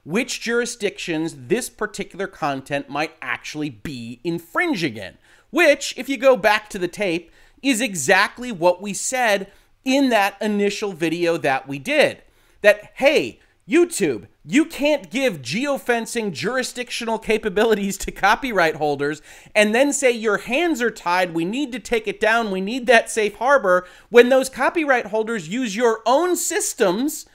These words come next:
to block things on a non-jurisdictional basis. And it's not our problem as content creators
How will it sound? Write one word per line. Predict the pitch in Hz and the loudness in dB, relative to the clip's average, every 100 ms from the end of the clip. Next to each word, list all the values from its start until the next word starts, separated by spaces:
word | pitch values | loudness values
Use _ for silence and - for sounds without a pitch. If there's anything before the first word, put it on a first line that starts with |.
| _ _ _ _ | _ _ _ _
to | - 320 | 4 4
block | 202 240 285 330 - | 4 2 4 2 -2
things | - 254 233 247 247 | -4 -2 -2 -4 -6
on | 208 240 | -2 0
a | 262 | 0
non-jurisdictional | 254 240 240 254 247 226 240 240 - 214 - 226 220 | 0 2 2 0 -2 -4 -4 -4 -8 -10 -8 -6 -4
basis. | 196 220 240 113 - - - _ _ _ _ _ - | -4 -4 -6 -12 -14 -18 -20 _ _ _ _ _ 0
And | 220 240 233 - _ - | 2 2 0 -10 _ -6
it's | 269 269 | -4 -2
not | 196 254 311 320 - | 0 0 0 -2 -2
our | 202 254 320 | 2 6 4
problem | 320 - 247 254 277 214 127 104 | 2 0 2 2 2 0 -2 -2
as | - 208 202 | 2 2 0
content | - 240 269 254 190 - | -2 -2 0 -2 -2 -2
creators | 202 151 143 127 127 | -2 0 0 0 -4